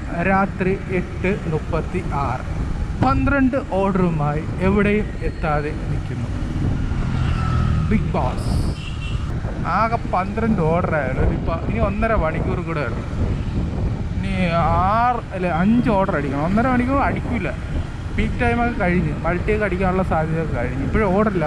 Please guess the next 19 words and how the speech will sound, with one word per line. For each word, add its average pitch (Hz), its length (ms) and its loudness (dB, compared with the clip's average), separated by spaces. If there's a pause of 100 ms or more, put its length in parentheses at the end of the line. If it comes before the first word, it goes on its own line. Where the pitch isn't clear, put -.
(120)
ഓർഡറില്ലാതെ 226 440 2
ഞാൻ 220 140 0
വെറുതെ 202 260 2
പൊയ്ക്കൊണ്ടിരിക്കുകയാണ്. 180 720 -2 (720)
പന്ത്രണ്ട് 208 400 2
ഓർഡർ. 156 180 -2
ഞാൻ 180 120 2
കിടന്ന് 254 260 -2
കുറേ 233 180 2
കിടന്ന് 226 280 0
കറങ്ങിയിട്ടൊന്നും 175 520 0
ഓർഡർ 147 220 0
കിട്ടുന്നില്ല. 120 360 -2 (2750)
ഓ, 220 180 0
എന്തൊക്കെയായിരുന്നു, 214 640 2
എഴുന്നൂറ് 240 600 2 (100)
ഇൻസെൻറ്റീവ് 240 540 2 (140)
വേണമായിരുന്നു. 190 640 2 (480)
എഴുന്നൂറ് 254 600 4